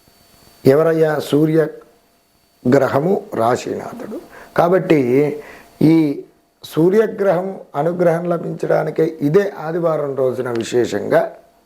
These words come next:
ఎరుపు రంగు గల వస్త్రములు అనేటువంటిది పేదలకు, వృద్ధులకు, బ్రాహ్మణోత్తములకు కానివ్వండి దానం చేయండి. అలాగే ఎరుపు రంగు గల ఏమిటి?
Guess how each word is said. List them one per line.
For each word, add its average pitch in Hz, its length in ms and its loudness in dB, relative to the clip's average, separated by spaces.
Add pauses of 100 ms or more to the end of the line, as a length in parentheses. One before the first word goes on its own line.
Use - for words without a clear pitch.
(880)
ఎరుపు 202 420 2
రంగు 208 460 0
గల 170 140 2
వస్త్రములు 156 680 -2
అనేటువంటిది 139 840 -2
పేదలకు, 156 680 0
వృద్ధులకు, 147 640 -2
బ్రాహ్మణోత్తములకు 131 1000 -4
కానివ్వండి 123 480 -2
దానం 117 460 -2
చేయండి. 202 400 -6 (540)
అలాగే 180 260 4
ఎరుపు 165 460 2
రంగు 190 300 2
గల 160 400 0 (720)
ఏమిటి? 139 840 0